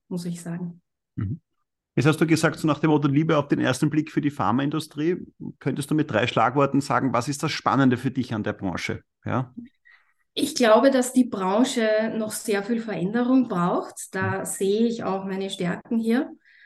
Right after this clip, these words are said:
Speaker 1: Ähm, ich wollte nie Waschmaschinen oder Autos verkaufen. Äh, das hat einfach für mich einen, einen anderen Stellenwert. Ähm, das heißt, das Veränderungsmanagement, das ich sehe, die Herausforderungen, da was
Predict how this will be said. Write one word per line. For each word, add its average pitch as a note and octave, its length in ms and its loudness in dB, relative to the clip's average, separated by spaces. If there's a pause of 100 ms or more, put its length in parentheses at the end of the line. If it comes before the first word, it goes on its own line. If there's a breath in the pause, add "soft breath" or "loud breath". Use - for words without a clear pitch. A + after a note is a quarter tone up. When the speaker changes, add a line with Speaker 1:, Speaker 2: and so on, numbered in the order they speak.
(260 loud breath)
Speaker 1:
Ähm, G3 540 0
ich G3+ 180 -8
wollte G#3 280 2
nie A3+ 260 4
Waschmaschinen G#3 640 -4
oder F#3+ 240 -6
Autos F3 280 -6
verkaufen. A3+ 720 -4
Äh, F#3+ 320 -4
das F3 240 -10
hat F#3 180 -8
einfach F#3 240 -6
für - 160 -10
mich G3+ 240 -6
einen, F3 240 -2
einen F3+ 340 -4
anderen F#3 600 -4 (180 loud breath)
Stellenwert. F#3+ 880 -4 (480 loud breath)
Ähm, F#3+ 480 -2
das A3 140 -4
heißt, A3+ 200 2
das A3+ 140 -8
Veränderungsmanagement, A3 1500 -4
das G#3 160 -12
ich - 180 -12
sehe, G3+ 320 -4
die G3+ 160 -8
Herausforderungen, G3+ 920 -4
da E3+ 180 -4
was F3+ 300 -4